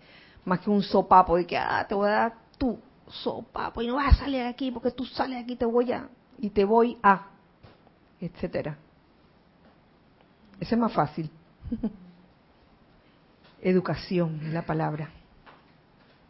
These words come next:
Educación a través del amor, liberación a través del amor.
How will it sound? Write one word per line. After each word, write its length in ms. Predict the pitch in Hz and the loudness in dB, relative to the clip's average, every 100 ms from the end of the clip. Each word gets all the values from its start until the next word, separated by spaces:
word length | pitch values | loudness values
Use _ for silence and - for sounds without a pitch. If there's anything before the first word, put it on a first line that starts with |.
| _ _ _ _ _ _ - | _ _ _ _ _ _ -2
Educación 1120 | 180 175 170 151 - 180 180 190 196 185 170 - - - _ - | 2 2 0 -4 0 2 2 0 -2 -2 -4 -8 -20 -20 _ -4
a 100 | 175 | -2
través 240 | 160 156 | 0 2
del 160 | 185 165 | 2 0
amor, 400 | 170 185 180 180 | 0 0 0 0
liberación 640 | 180 170 156 - 196 180 | 2 2 2 -2 -2 -2
a 80 | 170 | -2
través 260 | 160 165 | -2 -2
del 140 | 180 160 | 0 -2
amor. 480 | 156 156 156 - | -2 -6 -8 -12